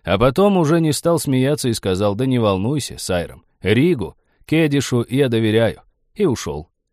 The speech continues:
В груди у Крикса неожиданно заныло от какого-то неясного, тяжелого предчувствия.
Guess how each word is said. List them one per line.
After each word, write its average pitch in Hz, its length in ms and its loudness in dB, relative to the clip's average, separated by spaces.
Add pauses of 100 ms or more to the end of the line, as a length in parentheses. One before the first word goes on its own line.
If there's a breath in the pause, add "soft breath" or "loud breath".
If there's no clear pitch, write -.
(840)
В 76 120 -14
груди 87 320 0
у 104 80 0
Крикса 110 380 -4
неожиданно 92 580 -4
заныло 92 440 -4
от - 200 -20
какого-то 92 520 -8
неясного, 107 720 -6
тяжелого 85 600 -8
предчувствия. - 760 -18